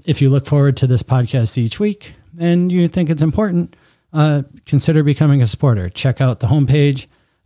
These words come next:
uh, and there's a lot of places to find it. In the show notes, on the homepage, uh, it's all over the place. But if you just look for the word support the show or podcast, uh, Patreon, you'll find it.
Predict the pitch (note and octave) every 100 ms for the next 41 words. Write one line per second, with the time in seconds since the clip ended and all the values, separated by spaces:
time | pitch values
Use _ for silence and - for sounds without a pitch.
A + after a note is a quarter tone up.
0 | D3 B2+ A#2+ - B2 A#2+ A2+ A2+ A2+ A2
1 | - _ _ _ _ _ - - - _
2 | - E3+ D3+ D3+ A#2+ - A2+ A#2 G#2 -
3 | A2+ G2+ - D#3+ D#3 C3+ C#3 B2 A#2+ G#2+
4 | C#3 B2+ G#2 A#2 G#2+ A2 G#2+ - _ _
5 | _ C#3 C3+ C#3 B2+ G#2+ G#2+ G2 A#2+ G#2
6 | - A#2 G#2+ A2 B2 B2+ A#2+ C3+ B2+ C#3
7 | C#3 C#3+ D#3+ C3+ E3+ C#3 E3 C3+ F#3+ G3+
8 | D3+ D3+ C3+ C3 C#3 B2+ - - - _
9 | _ C3 B2+ A#2 C#3 B2+ C3+ C3 A#2+ B2+
10 | G#2+ A2 F2+ E2